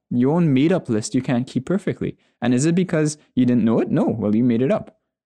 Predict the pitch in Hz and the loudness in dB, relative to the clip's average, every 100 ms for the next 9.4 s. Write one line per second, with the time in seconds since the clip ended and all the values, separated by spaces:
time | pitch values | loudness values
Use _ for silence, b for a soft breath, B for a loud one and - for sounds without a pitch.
0 | _ - 117 127 - 165 127 131 - 165 | _ -8 -4 -6 -4 -4 -4 -4 -4 -2
1 | 120 110 104 98 - - 107 92 92 - | 0 0 -2 -4 -6 -8 -6 -4 -4 -2
2 | 120 117 95 87 - 110 107 - 110 123 | -2 -2 -6 -6 -8 -6 -4 -6 -6 -2
3 | 110 117 123 107 107 98 95 80 - - | 0 0 0 0 -2 -2 -6 -6 -10 -14
4 | _ _ - 120 185 254 165 123 120 120 | _ _ -4 -2 0 0 0 0 2 2
5 | 127 180 156 123 131 117 110 104 - 107 | 2 2 0 0 0 -2 -2 -4 -2 -2
6 | 104 101 92 90 - 107 123 156 180 180 | 0 -2 -2 -4 -4 0 2 2 0 -2
7 | 110 - 123 131 143 131 101 104 _ _ | -8 -2 0 0 0 0 -2 -4 _ _
8 | _ _ - 117 - 92 92 92 - 139 | _ _ -10 -4 -2 -2 -2 -4 -4 -6
9 | - 82 - - | -6 -12 -12 -16